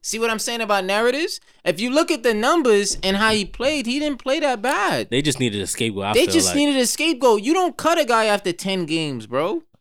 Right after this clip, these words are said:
Speaker 1: and judge him off that. That's,
Speaker 2: Mm.
Speaker 1: that's crazy to me.
Speaker 2: Do you think, um, him missing a year, uh, was, was good for him? Or it shoulda never happened in the first place?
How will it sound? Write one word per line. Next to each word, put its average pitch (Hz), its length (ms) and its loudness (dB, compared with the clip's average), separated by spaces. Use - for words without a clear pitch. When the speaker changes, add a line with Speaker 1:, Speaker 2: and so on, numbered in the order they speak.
Speaker 1:
and 170 200 0
judge 165 320 0
him 156 160 0
off 151 240 -2
that. 135 240 -4
That's, - 400 -4
Speaker 2:
Mm. - 80 -18
Speaker 1:
that's 240 200 -6
crazy 240 760 -4
to - 80 -14
me. 107 240 -10
Speaker 2:
Do 117 60 -2
you 123 100 0
think, 123 260 0
um, 113 220 2
him 113 160 0
missing 110 280 0
a 95 60 -6
year, 113 360 0
uh, 95 500 -10
was, 95 380 -12
was 98 140 -8
good 117 160 0
for 131 220 -2
him? 151 60 -6
Or 110 120 -4
it - 40 -2
shoulda 98 240 -6
never 95 160 -8
happened 95 240 -10
in 87 100 -16
the 87 60 -20
first 92 240 -16
place? 85 260 -20